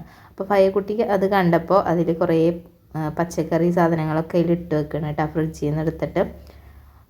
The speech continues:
അപ്പോൾ ഇനി നമുക്ക് വൈകുന്നേരത്തിന് വേണ്ടിയിട്ട് ഒരു സ്വീറ്റ് കോൺ വാങ്ങിച്ചിട്ടുണ്ടായിരുന്നു, ഒരെണ്ണം തന്നെ ഉണ്ടായിരുന്നുള്ളൂ. അപ്പോൾ അതൊന്ന് നമുക്ക് പുഴുങ്ങണം.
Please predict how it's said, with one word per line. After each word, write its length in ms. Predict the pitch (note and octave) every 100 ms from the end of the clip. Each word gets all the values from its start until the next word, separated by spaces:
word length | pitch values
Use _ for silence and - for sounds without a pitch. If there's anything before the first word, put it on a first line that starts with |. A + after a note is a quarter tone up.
| -
അപ്പോൾ 260 | A3+ A3+ A#3
ഇനി 220 | A#3 A#3+ B3
നമുക്ക് 320 | A#3 F3+ F#3
വൈകുന്നേരത്തിന് 720 | F#3 F3 E3+ E3 D#3+ - E3
വേണ്ടിയിട്ട് 400 | E3+ D#3 D3 D#3 - -
ഒരു 180 | F3+ F3 -
സ്വീറ്റ് 400 | - - F#3 F#3 -
കോൺ 180 | G3+ G#3+
വാങ്ങിച്ചിട്ടുണ്ടായിരുന്നു, 840 | F#3+ D3 - - D3 D3 D3 E3 F3+
ഒരെണ്ണം 360 | F3 E3+ E3+ F3
തന്നെ 220 | F#3+ G#3
ഉണ്ടായിരുന്നുള്ളൂ. 560 | G#3+ E3 D#3+ E3 D3+ D#3 -
അപ്പോൾ 200 | D#3+ E3
അതൊന്ന് 340 | E3 E3 F3 G#3
നമുക്ക് 400 | G#3+ F3 F3 G#3 - - _ _ _
പുഴുങ്ങണം. 520 | F#3 E3 D3+ D3+ D#3+